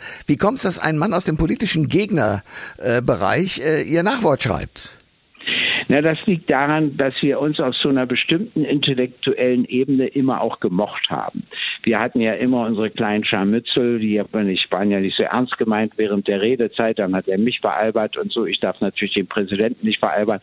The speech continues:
Speaker 2: aber ein bisschen erwidern konnte ich. Und ich werde eine Szene nie vergessen. Robert Röttgen war, äh, Bundesumweltminister und im Dezember eines Jahres verkündete er ein neues Energiegesetz, das alles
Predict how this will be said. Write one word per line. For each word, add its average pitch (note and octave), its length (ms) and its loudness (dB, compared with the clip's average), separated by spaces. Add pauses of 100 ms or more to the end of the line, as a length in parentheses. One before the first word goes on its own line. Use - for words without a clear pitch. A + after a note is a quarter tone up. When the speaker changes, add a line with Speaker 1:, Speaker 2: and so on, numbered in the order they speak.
(280)
Speaker 2:
aber A2+ 160 2
ein A2 100 -2
bisschen B2 280 0
erwidern G#2+ 520 0
konnte A#2+ 400 0
ich. B2 300 -2 (440)
Und B2+ 140 -2
ich C#3 120 -4
werde C#3 200 2
eine C3+ 280 0
Szene C#3 300 0
nie C#3+ 180 0
vergessen. A#2+ 600 -2
Robert B2+ 320 0
Röttgen C3+ 540 -2
war, A2+ 360 -2 (500)
äh, A2 300 0 (280)
Bundesumweltminister A#2+ 1600 -2 (400)
und A#2+ 120 -4
im B2+ 160 2
Dezember C#3+ 480 -2
eines B2+ 280 -2
Jahres B2 380 -2
verkündete C#3+ 600 0
er C3+ 220 0
ein A2 380 0
neues C3+ 320 0
Energiegesetz, C3+ 840 0 (460)
das A2+ 140 0 (320)
alles D3+ 280 0